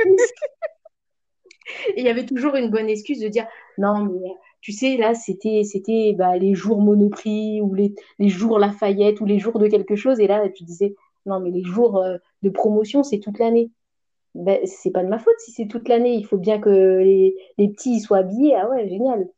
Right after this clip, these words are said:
génial. Mais là, on est juste encore enceinte, donc on n'est pas encore, euh... Ils sont pas encore là. Donc, euh, si on peut éviter d'acheter tout le,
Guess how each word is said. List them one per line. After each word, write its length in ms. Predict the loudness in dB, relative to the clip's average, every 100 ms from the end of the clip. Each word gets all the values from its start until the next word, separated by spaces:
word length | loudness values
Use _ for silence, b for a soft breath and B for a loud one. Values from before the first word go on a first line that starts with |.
| -10
génial. 260 | -2 0
Mais 80 | 2
là, 140 | 2 2
on 80 |
est 80 | 0
juste 240 | -2 -4 -6
encore 360 | -8 0 -2 0
enceinte, 480 | -8 -4 -2 -2 -4 -10
donc 260 | -8 -4
on 40 | -2
n'est 120 | -2
pas 140 | 0
encore, 440 | -2 0 0 2 0
euh... 340 | 0 -2 -6 -10 _ _ _ _ _ _ _ _ _ _ -12
Ils 80 |
sont 160 | -4 0
pas 80 | 0
encore 260 | 0 -4
là. 380 | -2 0 2 0
Donc, 260 | -2 -6 0
euh, 160 | 2
si 160 | 2 -2
on 140 | -2
peut 80 | -2
éviter 320 | -6 -6 -6 -2
d'acheter 340 | -2 -2 -8
tout 200 | -6
le, 80 | -6